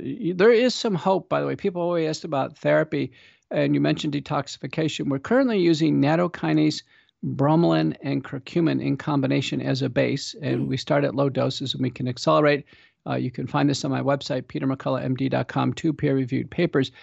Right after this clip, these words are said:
Speaker 1: But there's a, a third paper that I published with Stephanie Seneff as first author, and
Speaker 2: Mm-hmm.
Speaker 1: we bring in another product that probably works, but we don't have the clinical data for it yet. It's called seraptase or serapeptase.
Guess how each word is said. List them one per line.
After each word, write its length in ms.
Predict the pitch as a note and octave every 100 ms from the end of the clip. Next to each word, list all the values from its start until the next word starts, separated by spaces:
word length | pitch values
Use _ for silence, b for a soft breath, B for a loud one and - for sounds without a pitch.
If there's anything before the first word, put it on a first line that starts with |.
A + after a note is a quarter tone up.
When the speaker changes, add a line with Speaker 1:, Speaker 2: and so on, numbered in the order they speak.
| B B B
Speaker 1:
But 160 | F3 F3 _
there's 220 | G3 F#3
a, 80 | F3+ F3 - -
a 120 | F3
third 380 | - C#4 F4+ -
paper 400 | G3+ E3+ D#3 D3+
that 140 | D3+
I 120 | D3
published 400 | D3+ F3 E3+ D#3
with 100 | E3
Stephanie 400 | - D#3+ D#3 D#3
Seneff 400 | C#3+ D#3 D3+ C#3
as 120 | C#3+ -
first 240 | D#3 -
author, 280 | D3+ D3+ C#3 b b b b
and 100 | G3
Speaker 2:
Mm-hmm. 60 | F3
Speaker 1:
we 100 | E3+
bring 280 | D#3+ A#3+ C4
in 200 | A#3+ -
another 560 | E3 E3 D#3+ F#3+ A#3 G#3
product 540 | - - G3 F#3+ D#3+
that 180 | D3 C#3+
probably 440 | - G#3+ B3+ C4
works, 320 | G3 F3 F3
but 160 | - D3+
we 120 | D3+
don't 180 | E3 E3
have 200 | D3+ D#3+
the 60 | D#3+
clinical 380 | - E3+ F3 C#3+
data 260 | D#3+ E3
for 180 | - D3+
it 60 | D3+
yet. 120 | D3
It's 120 | -
called 300 | - D3+ C#3+
seraptase 920 | - - D3 D#3+ G#3 - - - -
or 40 | C3+
serapeptase. 840 | - D#3+ C#3+ F#3 - C#3+ C3